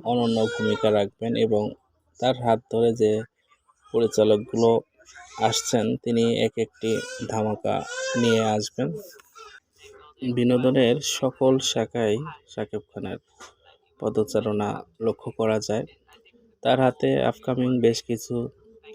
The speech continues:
বড় বড় প্রজেক্টের সিনেমা আছে। ইথিকা পালের কথা না বললেই নয়, ইথিকা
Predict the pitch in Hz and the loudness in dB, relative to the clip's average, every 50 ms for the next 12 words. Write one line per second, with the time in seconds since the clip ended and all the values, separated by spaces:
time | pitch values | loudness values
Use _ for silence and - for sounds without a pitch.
0 | - _ _ 107 101 113 110 110 214 107 107 104 107 104 - - 107 104 113 113 | -20 _ _ -2 2 2 4 4 4 4 4 4 2 2 2 0 0 0 0 -2
1 | - _ - 117 113 - - - 110 113 110 107 107 110 107 107 - - - 110 | -4 _ -6 -6 -6 -4 -2 -2 -2 0 0 -2 -2 -2 -4 -6 -8 -6 -6 -6
2 | - - 107 113 117 - 139 139 - 151 139 - 147 135 135 131 127 123 - 127 | -6 -4 -6 -8 -6 -4 -6 -2 -2 -2 -2 0 0 0 2 2 0 0 0 -2
3 | 120 - - 120 113 110 104 104 107 107 107 107 117 131 147 143 127 110 104 107 | -2 -2 -4 -2 0 0 0 0 0 -2 -2 0 2 2 2 0 0 -2 -4 -6
4 | 120 - _ _ _ _ _ _ _ _ _ _ _ - - 110 - 123 120 - | -8 -10 _ _ _ _ _ _ _ _ _ _ _ -6 -6 -4 -4 -6 -2 0
5 | 135 131 | 0 0